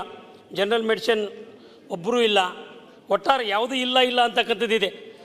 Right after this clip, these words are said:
ಹಿಂದೆ ಪಡೆದಿದ್ದೀರಿ ಅಂತಕ್ಕಂಥದ್ದನ್ನು ಕೇಳಿದೆ. ನಮ್ಮ ಮುದೇನೂರು ಒಬ್ಬರು ಎಂ ಬಿ ಬಿ ಎಸ್ ಇಲ್ಲ ನಮ್ಮ ಮೇಲೆ, ಆ, ಆ ಆಸ್ಪತ್ರೆಯಲ್ಲಿ ಕೂಡ. ಬರೋಕ್ಕೆ ಅವ್ರು ತಯಾರಾಗಿದ್ದಾರೆ, ನೀವು ಇಲ್ಲಿಂದ ಕಳಿಸ್ಬೇಕು ಅಂತಕ್ಕಂಥದ್ದು ಹೇಳಿದ್ರೆ,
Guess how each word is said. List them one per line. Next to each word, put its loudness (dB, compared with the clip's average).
ಹಿಂದೆ -4
ಪಡೆದಿದ್ದೀರಿ -2
ಅಂತಕ್ಕಂಥದ್ದನ್ನು -4
ಕೇಳಿದೆ. -2
ನಮ್ಮ -4
ಮುದೇನೂರು 0
ಒಬ್ಬರು -4
ಎಂ 4
ಬಿ -2
ಬಿ -2
ಎಸ್ 2
ಇಲ್ಲ 2
ನಮ್ಮ 0
ಮೇಲೆ, 2
ಆ, 4
ಆ 0
ಆಸ್ಪತ್ರೆಯಲ್ಲಿ -4
ಕೂಡ. -8
ಬರೋಕ್ಕೆ 2
ಅವ್ರು 0
ತಯಾರಾಗಿದ್ದಾರೆ, 2
ನೀವು -4
ಇಲ್ಲಿಂದ 0
ಕಳಿಸ್ಬೇಕು -2
ಅಂತಕ್ಕಂಥದ್ದು -2
ಹೇಳಿದ್ರೆ, -4